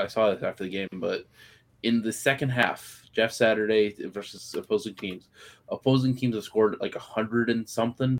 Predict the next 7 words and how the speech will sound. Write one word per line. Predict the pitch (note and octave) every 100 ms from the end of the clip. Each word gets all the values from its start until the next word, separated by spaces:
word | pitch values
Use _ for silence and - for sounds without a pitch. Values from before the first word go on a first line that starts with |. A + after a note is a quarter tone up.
| -
points | B2 C#3 C3+
on | C3+ C#3+
him, | D#3 C#3
and | G2
he | - G#2+
scored | - - G#2 - -
six. | - - - - -